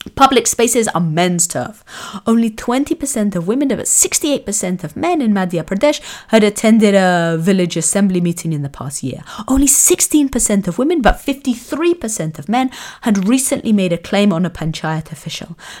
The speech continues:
Men have greater political knowledge, networks, and collective efficacy. Twice as many men raise their political demands beyond the ballot box. If gender status beliefs are widely endorsed, then female power grabs are scrabs-,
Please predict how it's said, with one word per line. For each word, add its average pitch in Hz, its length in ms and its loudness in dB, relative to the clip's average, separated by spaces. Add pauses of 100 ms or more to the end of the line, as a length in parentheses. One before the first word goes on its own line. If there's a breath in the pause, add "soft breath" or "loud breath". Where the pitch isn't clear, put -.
(100)
Men 269 320 4
have 196 240 2
greater 190 400 6
political 151 420 -6
knowledge, 233 520 2
networks, 214 520 -2
and 165 120 -6
collective 160 420 -6
efficacy. - 640 -14 (360 loud breath)
Twice 330 500 8
as 247 140 -2
many 180 260 4
men 196 340 0
raise 214 300 0
their 180 140 -2
political 156 480 -6
demands 240 460 2
beyond 170 340 0
the 151 80 -2
ballot 143 360 -8
box. - 400 -16 (480 loud breath)
If 240 160 6
gender 302 360 4
status 285 420 4
beliefs 240 320 2
are 185 140 0
widely 226 500 2
endorsed, 277 460 2
then 269 160 2
female 302 480 2
power 294 440 0
grabs 269 440 2
are 247 60 -4
scrabs-, 220 680 -2